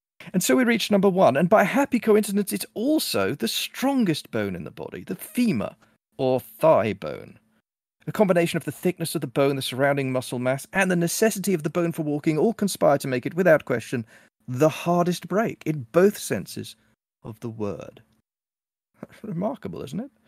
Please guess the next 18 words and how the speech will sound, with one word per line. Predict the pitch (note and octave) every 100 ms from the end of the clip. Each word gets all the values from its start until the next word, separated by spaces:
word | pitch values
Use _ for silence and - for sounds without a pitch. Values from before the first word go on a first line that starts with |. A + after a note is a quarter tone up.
| _ - - -
Might | C#4 -
almost | A3+ A#3+ G#3+ -
make | F#3+ F#3
one | F3
believe | D#3+ D#3+ D#3+ A2+ F#2+ -
in | B2 A2+
some | - D3+ B2
kind | G2+ G#2 G2
of | G2+
destiny. | G#2+ F2+ - - G1+ - _ _ _ _ _ _ _ _ _ _ _ _ _ _ _
I | - -
think | - - - - - - _ _ -
this | C3 C#3+
sledgehammer | - D#3 D3+ - - D#2 - - _
may | - B2+ G2+
do | -
the | - -
job. | - -